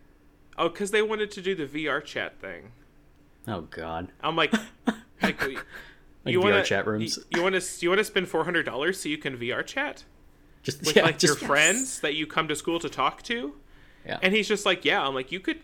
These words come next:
Speaker 1: you could go buy a Switch and a game. Two games, probably,
Speaker 2: Why don't you
Speaker 1: for
Speaker 2: guys
Speaker 1: that
Speaker 2: just
Speaker 1: much."
Speaker 2: FaceTime each other and tape your phones to your head?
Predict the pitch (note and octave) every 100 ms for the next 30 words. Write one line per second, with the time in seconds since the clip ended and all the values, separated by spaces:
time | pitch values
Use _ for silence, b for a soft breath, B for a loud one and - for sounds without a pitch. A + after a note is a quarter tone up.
0 | - F3+ E4 A3 A3 E3 E3+ D3+ B2 -
1 | D3 - E3+ C3 A2+ A#2 C3 F3 A#2 G#2
2 | - - - _ - - - C#4+ F4+ C#3
3 | B2+ A#2 A#2 - G#3+ B3+ C3 C3 D#3 A3+
4 | b b b A#2+ C#3+ E3 D3+ D#3+ D3 B2+
5 | G#2+ B2 C#3+ C#3+ C#3 A#2+ A2+ A2+ A2+ A2+
6 | G#2+ A#2 A#2 A2 - A2+ A#2+ - E2+ E2+
7 | E2